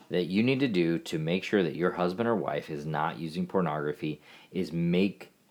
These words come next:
all of their browsers, you know, report to you, make every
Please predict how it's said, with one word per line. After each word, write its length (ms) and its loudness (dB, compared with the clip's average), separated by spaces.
all 560 6
of 380 0
their 240 2
browsers, 1080 2
you 100 -8
know, 80 -6
report 520 -4
to 140 -8
you, 420 4
make 320 -2
every 800 2